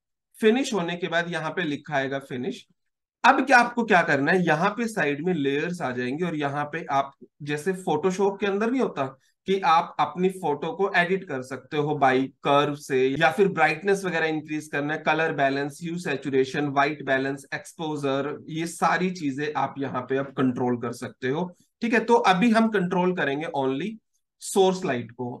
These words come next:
अगर मैं सोर्स लाइट को कन-, क्लिक करता हूं तो आप यहाँ पे देखोगे जितनी भी लाइट आपने लगाई है वो सारी की सारी लाइट यहाँ पे आ जाएंगी और इन लाइट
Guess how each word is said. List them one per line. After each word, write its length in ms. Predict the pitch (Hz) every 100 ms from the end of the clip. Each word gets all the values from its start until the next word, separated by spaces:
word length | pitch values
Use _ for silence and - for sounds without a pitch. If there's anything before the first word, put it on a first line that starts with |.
| -
अगर 240 | 185 240
मैं 120 | 247
सोर्स 320 | 240 190 185 196
लाइट 200 | 175 175
को 80 | 190
कन-, 260 | 180 147 123 _ _ _
क्लिक 220 | 208 220
करता 260 | 151 123 117
हूं 140 | 151
तो 80 | 175
आप 220 | 175 175
यहाँ 160 | 160 151
पे 140 | 156 165
देखोगे 600 | 127 127 165 139 131 185 _ _ _ 139
जितनी 460 | 147 160 180 202
भी 240 | 185 190 220
लाइट 340 | 180 143 151 -
आपने 320 | 135 120 147
लगाई 400 | 139 123 123 120 127
है 120 | 151
वो 140 | 160
सारी 540 | 170 - 131 135 139 147
की 160 | 147
सारी 380 | 156 - 127 135
लाइट 340 | 135 117 123 127
यहाँ 220 | 123 117 120
पे 80 |
आ 120 | 120 117
जाएंगी 460 | 123 120 135 190 - _ _
और 200 | 135 151 185
इन 180 | 208 220
लाइट 360 | 160 131 135